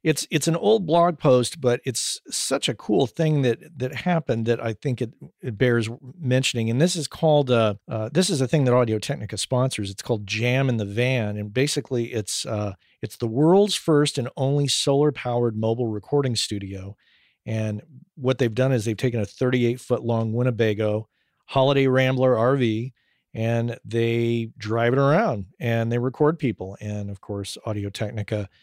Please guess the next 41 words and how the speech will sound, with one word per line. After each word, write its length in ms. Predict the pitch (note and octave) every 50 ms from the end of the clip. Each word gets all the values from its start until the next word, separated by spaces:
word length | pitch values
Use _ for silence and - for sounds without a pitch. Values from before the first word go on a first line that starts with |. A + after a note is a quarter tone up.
| _ _ _ -
uh, 200 | G#2+ G2+ F#2+ F#2+
sponsors 680 | F#2 - - - C3 B2+ C3 A#2+ - C3+ B2 A#2+ G#2
that, 340 | A#2 B2+ B2 B2+ C3+ C#3 - - _ _ _ _ _ _
provides 400 | - B2+ A2+ A#2+ A#2 A2+ G#2+ A2
them 160 | A2+ A2 A2
with 160 | A2 G#2+ F#2
mics 400 | A2+ A#2 A#2 A#2+ A#2 G#2+ - -
and 80 | A#2 G#2
headphones 580 | G2 B2 A#2+ A2 - B2+ A#2+ A#2 A#2 A#2 G#2 A2
and 80 | A#2
such. 380 | - - D#3 D#3+ F#3 - - - _ _ _ _ _ _ - - -
I'm 60 | F3+ C4+
gonna 100 | E4 -
put 140 | C4+ G3+
a 40 | F3
link 240 | D3 D3+ D3+ D3+ C#3+
in 60 | D3+
the 80 | C3 A#2+
show 300 | - - - C3 B2 B2
notes, 400 | A#2+ A2+ A2 G#2+ G#2+ - - - _ -
and 260 | C3 B2 A#2+ A#2+ A#2+
you've 220 | A#2+ B2 C3+ D3
gotta 220 | - B3 C#4+ D#4+ F#3+
watch 260 | D3+ D3 C#3+ - -
the 320 | - B2 A2+ A2 A2+ A#2
YouTube 280 | G#2+ - - C3 A2+ A2
video. 500 | G#2+ A#2 A2 A2 G#2 G#2+ G#2 G#2 G#2 A2
In 100 | - A2+
fact, 320 | - - C#3 B2+ A#2+ -
I 60 | B2+ A#2
think 260 | - C#3+ C3+ B2 -
they 120 | A#2+ A2+
have 180 | A2 B2 A#2+ G#2+
a 40 | G#2+
You-, 200 | G#2+ A2 C3 F3
yeah, 200 | - B2 C3 - -
they 100 | - A2
have 140 | A2 B2 A2+
a 40 | A2
YouTube 400 | G#2+ A#2+ B2 - - D3 C#3 C3
channel 440 | - D#3+ D3+ C3 A2 G2+ A2 A#2